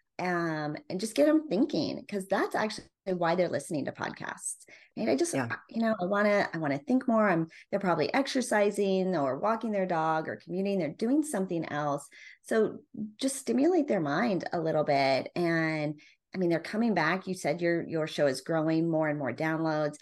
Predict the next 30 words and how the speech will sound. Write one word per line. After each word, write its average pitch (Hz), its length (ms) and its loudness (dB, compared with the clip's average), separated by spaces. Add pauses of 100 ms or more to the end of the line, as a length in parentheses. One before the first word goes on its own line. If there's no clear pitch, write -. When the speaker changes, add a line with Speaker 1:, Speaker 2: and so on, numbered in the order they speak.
(220)
Speaker 1:
They're 147 120 -4
probably 170 320 2
listening 151 360 2
to 127 100 -2
multiple 180 560 2
episodes 156 580 -2
that - 140 -2
you've 135 200 -6
put 202 200 2
out. 156 340 4
Speaker 2:
Mm-hmm. 131 140 -10 (840)
Speaker 1:
And 185 220 2
so 180 440 4 (280)
it's, 190 340 -2 (120)
it's 175 240 0
just 247 280 -2
really 214 580 2
a, 160 400 4 (800)
it's, - 220 -8 (200)
it's 185 160 -10
such 214 360 0
a 233 100 0
valuable 170 760 0
way 147 340 0
to 139 80 -4
connect 131 600 -6 (300)
with 156 300 -4
your 156 340 0
target 151 520 -2
audience 185 580 0